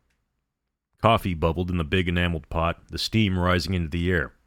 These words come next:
A light wind moved the screen door in a creaking four-inch arc back and forth, and the jukebox continued to play quietly. The young man was getting hungry now, and he felt a little nudge of irritation.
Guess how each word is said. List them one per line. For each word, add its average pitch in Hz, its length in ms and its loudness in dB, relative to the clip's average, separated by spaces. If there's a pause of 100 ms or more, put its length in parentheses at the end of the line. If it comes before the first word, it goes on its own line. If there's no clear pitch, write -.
(280)
A 87 60 -2
light 104 280 2
wind 92 520 -2
moved 87 380 -2
the - 40 -14
screen 101 420 0
door 101 280 2
in 71 80 -6
a 69 60 -8
creaking 98 480 0
four-inch 101 480 -2
arc 92 320 -2
back 82 240 -2
and 80 100 -6
forth, 90 380 -2 (100)
and 90 100 -4
the 87 80 0
jukebox 92 540 0
continued 98 380 -2
to 87 80 -6
play 95 180 -2
quietly. 80 680 0 (1800)
The 104 80 4
young 143 240 6
man 139 240 6
was 104 100 0
getting 120 200 0
hungry 104 380 2
now, 82 280 0
and 107 80 0
he 104 80 -2
felt 123 280 0
a 104 40 -4
little 107 200 0
nudge 98 360 2
of 80 80 -4
irritation. 90 640 0